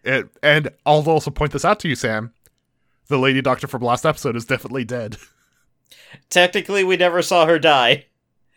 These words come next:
Speaker 2: We technically, technically never saw her die. I probably lost that one, but we can't confirm it.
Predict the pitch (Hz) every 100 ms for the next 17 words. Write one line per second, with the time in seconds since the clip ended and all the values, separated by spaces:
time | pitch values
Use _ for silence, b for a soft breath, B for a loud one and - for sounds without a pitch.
0 | b b - 160 156 175 165 180 190 196
1 | 190 180 _ _ - 180 156 175 185 175
2 | 170 156 170 160 151 131 110 104 b b
3 | b - 139 - 139 156 151 165 160 156
4 | - 151 156 151 165 180 147 123 131 131
5 | 117 - 123 131 104 113 -